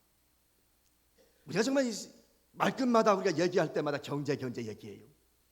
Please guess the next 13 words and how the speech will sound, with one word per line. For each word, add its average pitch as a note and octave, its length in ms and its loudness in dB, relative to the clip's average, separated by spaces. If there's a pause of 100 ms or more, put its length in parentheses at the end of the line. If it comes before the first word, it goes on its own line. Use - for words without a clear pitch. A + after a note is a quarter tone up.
(200)
경제가 C#3 300 -4
너무 B2 180 -6
안 A#2 100 -8
좋다. A2+ 400 -16
경제가 C3 340 -6
뭐 - 140 -12
최악이다. - 580 -6 (1500)
네? A2+ 140 -20 (2750)
그런데 D3 720 -2 (560)
그 G3+ 140 -6
경제가 E3 400 0
뭡니까, C#3 380 -10
경제가? A2+ 420 -20